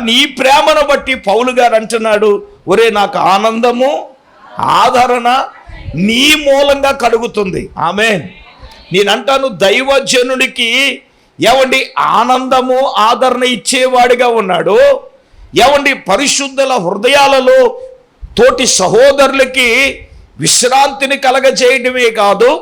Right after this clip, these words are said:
దైవజనుడికి ఆనందము,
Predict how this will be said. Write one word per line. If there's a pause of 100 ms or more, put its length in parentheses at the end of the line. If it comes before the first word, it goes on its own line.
(1400)
దైవజనుడికి (280)
ఆనందము,